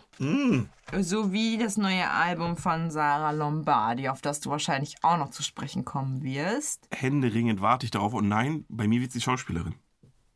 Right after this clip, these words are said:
Speaker 2: Ah, okay. Sie
Speaker 1: Das
Speaker 2: hat
Speaker 1: heißt,
Speaker 2: wohl
Speaker 1: du
Speaker 2: ein
Speaker 1: kannst da ruhig kurz drauf
Speaker 2: Schlager-,
Speaker 1: eingehen.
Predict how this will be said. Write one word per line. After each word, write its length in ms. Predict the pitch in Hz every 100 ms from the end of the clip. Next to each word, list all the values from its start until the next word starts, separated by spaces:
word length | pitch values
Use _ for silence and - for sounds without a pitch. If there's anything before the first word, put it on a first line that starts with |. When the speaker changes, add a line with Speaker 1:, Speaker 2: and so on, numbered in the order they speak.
| _ -
Speaker 2:
Ah, 240 | 185 180
okay. 420 | 156 - 160 147 147 -
Sie 120 | -
Speaker 1:
Das 100 | 175
Speaker 2:
hat 60 | 131
Speaker 1:
heißt, 80 | 139
Speaker 2:
wohl 40 |
Speaker 1:
du 60 | 151
Speaker 2:
ein 60 |
Speaker 1:
kannst 180 | 151 180
da 40 | 160
ruhig 320 | 135 139 175
kurz 220 | - -
drauf 140 | 151
Speaker 2:
Schlager-, 160 | 214 170
Speaker 1:
eingehen. 280 | 147 139